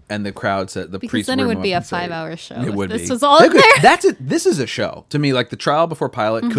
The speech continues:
Speaker 2: Mm-hmm.
Speaker 1: be its own show. And then Pi-, Pilate says, like, "Fine, whatever." Like, 'cause Jesus won't defend himself also. Like, he won't answer his questions. And they have those comments like, you know, "Are you the king of the Jews?" And he goes, "That's what you say." And it's
Speaker 2: Right.
Speaker 1: like, what do you, what does that even mean? I
Speaker 2: That's
Speaker 1: love,
Speaker 2: another
Speaker 1: yeah.
Speaker 2: moment where I'm like,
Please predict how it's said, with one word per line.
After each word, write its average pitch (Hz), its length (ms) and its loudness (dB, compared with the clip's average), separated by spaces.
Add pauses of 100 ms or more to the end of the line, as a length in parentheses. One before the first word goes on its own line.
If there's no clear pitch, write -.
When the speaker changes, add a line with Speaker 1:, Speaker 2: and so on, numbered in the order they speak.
Speaker 2:
Mm-hmm. 165 40 -8
Speaker 1:
be 110 160 -4
its 98 180 -10
own 98 280 -8
show. 60 400 -12 (600)
And 151 200 -4
then 143 260 -2
Pi-, 117 220 -4
Pilate 101 480 -6
says, 98 180 -6
like, 95 140 -10
"Fine, 87 260 -8
whatever." 92 440 -8
Like, 90 300 -12
'cause 123 200 -4
Jesus 117 360 -8
won't 98 160 -10
defend 151 340 -4
himself 104 440 -4
also. 95 380 -6
Like, 101 140 -10
he 98 80 -10
won't 90 400 -12 (400)
answer 92 260 -12
his 78 120 -12
questions. 92 520 -10
And 87 80 -16
they 87 60 -16
have 90 220 -16
those 101 120 -16
comments 78 440 -16
like, 65 360 -16 (280)
you 85 100 -16
know, 78 300 -14
"Are 90 80 -12
you 85 160 -12
the - 60 -18
king 78 200 -16
of 64 60 -18
the 71 80 -20
Jews?" 65 280 -16
And 76 80 -16
he 73 60 -16
goes, 69 240 -16
"That's 65 220 -16
what - 100 -16
you 82 160 -14
say." 64 380 -14
And - 20 -16
it's 69 80 -12
Speaker 2:
Right. 175 240 -8
Speaker 1:
like, - 80 -14
what 98 80 -8
do 104 60 -6
you, - 100 -12
what 107 300 -12
does 107 140 -10
that 104 180 -8
even 92 280 -12
mean? 90 360 -14
I 214 40 -8
Speaker 2:
That's 254 260 2
Speaker 1:
love, 339 80 2
Speaker 2:
another 311 240 4
Speaker 1:
yeah. 302 40 4
Speaker 2:
moment 247 360 2
where 202 120 -2
I'm 190 160 -2
like, 175 340 -10